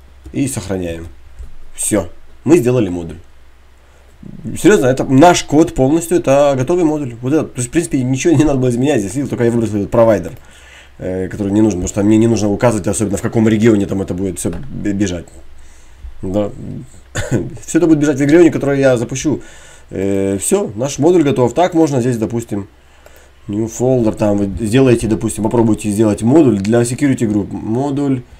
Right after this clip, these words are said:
security group A W S. И сюда закидываете файлы. Допустим, вот так вот. Э, да.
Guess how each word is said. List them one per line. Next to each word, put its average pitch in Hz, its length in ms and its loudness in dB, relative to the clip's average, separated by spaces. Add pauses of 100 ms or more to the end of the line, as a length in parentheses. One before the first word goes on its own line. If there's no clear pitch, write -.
(480)
security 127 1040 -4 (1080)
group 104 400 -2 (500)
A 98 100 -8
W 95 440 -6
S. - 140 -16 (360)
И 190 100 -2
сюда 147 300 4
закидываете 120 580 0
файлы. 101 460 0 (680)
Допустим, 110 680 0
вот 98 80 -10
так 98 240 -6
вот. - 160 -16 (100)
Э, 104 520 -8 (640)
да. 170 280 -10